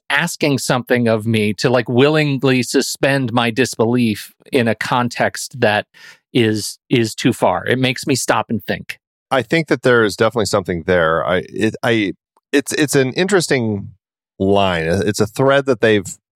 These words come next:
Speaker 2: kind of added through this script about the fact that she did go to grad school to be, I think it was a counselor or
Speaker 1: Yeah.
Speaker 2: some sort of thing like that, right? And so that's a lot of school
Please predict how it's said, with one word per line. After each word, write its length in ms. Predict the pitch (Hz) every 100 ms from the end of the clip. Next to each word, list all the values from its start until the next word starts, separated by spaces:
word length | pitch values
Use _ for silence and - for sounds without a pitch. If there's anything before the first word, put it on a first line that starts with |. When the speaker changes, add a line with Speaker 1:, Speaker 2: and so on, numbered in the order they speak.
| -
Speaker 2:
kind 180 | - 110
of 180 | 92 - _ _ -
added 420 | 110 110 101 82 - -
through 340 | 110 110 110
this 380 | 98 92 85 -
script 480 | - - 110 92 -
about 320 | 90 92 90 -
the 120 | -
fact 360 | 90 98 92 -
that 180 | 98 87
she 420 | - 98 95 87 - - - _ - 90
did 260 | 117 127
go 140 | 113 107
to 80 |
grad 340 | 92 92 87 85
school 320 | - 98 87
to 100 | -
be, 180 | 104 98
I 60 |
think 180 | 95 147
it 40 | 127
was 100 | 90
a 60 |
counselor 800 | - - 110 117 95 80 71 58 - _ _ -
or 240 | 90 82
Speaker 1:
Yeah. 140 | 82 131 -
Speaker 2:
some 260 | - 104 98
sort 200 | 101 82
of 80 |
thing 160 | 80 85
like 140 | 73 -
that, 160 | 57
right? 240 | 69 90 - - - _ _ -
And 580 | 120 117 113 110 104 - _ _ _ _ 104
so 200 | - 143
that's 260 | 196 214
a 60 | 247
lot 340 | 160 120 160
of 100 | 156
school 500 | 120 - 156 147 82